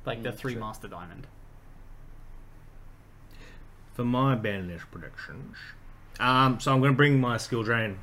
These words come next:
Speaker 3: my skill drain predictions come back again for the fourth ban list running. Uh, so that's, I would think it's gonna go to two. Well, I hope it's gonna go to two. And I'm just predicting on, um,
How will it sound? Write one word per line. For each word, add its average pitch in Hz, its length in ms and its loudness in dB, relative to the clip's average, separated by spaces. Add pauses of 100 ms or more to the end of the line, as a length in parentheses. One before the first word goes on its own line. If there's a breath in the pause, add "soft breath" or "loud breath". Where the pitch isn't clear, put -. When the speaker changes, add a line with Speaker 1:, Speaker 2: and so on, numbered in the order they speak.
Speaker 3:
my 113 100 -2
skill 147 180 2
drain 147 120 8
predictions 139 440 4
come 151 160 8
back 131 160 12
again 135 360 8 (920 loud breath)
for 123 60 -6
the 107 180 -2 (800)
fourth 117 340 0
ban 117 180 2
list 113 160 -4
running. 107 240 -2 (680)
Uh, 123 520 6
so 135 180 4
that's, 117 180 2
I 131 120 4
would 135 180 4
think 143 160 4
it's 120 80 0
gonna 123 160 0
go 110 80 0
to 101 60 -4
two. 190 280 2 (160)
Well, 95 200 -2 (120)
I - 60 0
hope 160 240 6
it's 139 120 -2
gonna 160 200 4
go 160 160 6
to 143 60 0
two. 156 240 2 (1040)
And 113 140 2
I'm 113 120 2
just 117 140 -4
predicting 117 340 0
on, 98 360 -4
um, 95 320 -2